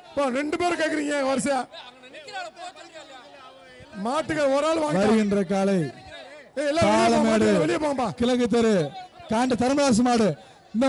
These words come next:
Speaker 2: மாட்டுக்கு
Speaker 1: ஏய், வெளியே
Speaker 2: சைக்கிள்.
Speaker 1: போப்பா.
Speaker 2: இந்த மாட்டுக்கு சைக்கிள். துணை
Speaker 1: தக்க
Speaker 2: முதலமைச்சர்
Speaker 1: காசு.
Speaker 2: சைக்கிள்.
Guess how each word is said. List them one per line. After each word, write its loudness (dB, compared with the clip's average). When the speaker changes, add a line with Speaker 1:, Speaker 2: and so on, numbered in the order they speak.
Speaker 2:
மாட்டுக்கு 2
Speaker 1:
ஏய், 2
வெளியே 2
Speaker 2:
சைக்கிள். 4
Speaker 1:
போப்பா. 0
Speaker 2:
இந்த -2
மாட்டுக்கு 2
சைக்கிள். 2
துணை 2
Speaker 1:
தக்க 2
Speaker 2:
முதலமைச்சர் 2
Speaker 1:
காசு. 2
Speaker 2:
சைக்கிள். 2